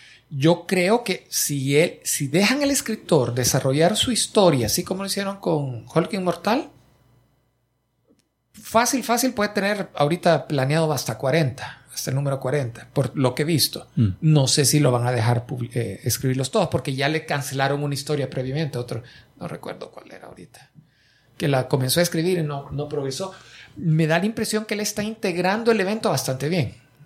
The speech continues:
Speaker 1: en, en esta historia.
Speaker 2: A ver.
Speaker 1: Por la forma, por el cliffhanger,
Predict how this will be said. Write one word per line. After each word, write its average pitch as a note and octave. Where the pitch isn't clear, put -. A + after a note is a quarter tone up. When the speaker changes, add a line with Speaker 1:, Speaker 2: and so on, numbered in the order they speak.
Speaker 1:
en, B2+
en C3+
esta C3+
historia. F3+
Speaker 2:
A F#2+
ver. -
Speaker 1:
Por F#3+
la F3+
forma, F3
por D#3
el C#3
cliffhanger, D#3+